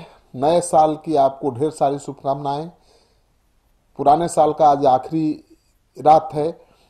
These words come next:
और कल से नए साल का आगाज हो जाएगा। आज से वर्ष दो हज़ार बीस यानी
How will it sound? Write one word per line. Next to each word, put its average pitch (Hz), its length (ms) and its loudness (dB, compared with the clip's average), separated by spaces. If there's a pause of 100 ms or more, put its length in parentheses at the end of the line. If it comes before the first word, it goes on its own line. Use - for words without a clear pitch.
(140)
और 127 160 2
कल 156 240 2
से 151 360 -4 (340)
नए 147 200 0
साल 147 240 0
का 139 120 0
आगाज 135 300 2
हो 139 100 -6
जाएगा। 143 560 -2 (380)
आज 269 200 4
से 160 300 -2
वर्ष 143 360 -2
दो 131 140 -2
हज़ार 135 300 2
बीस 139 380 -6
यानी 120 480 -4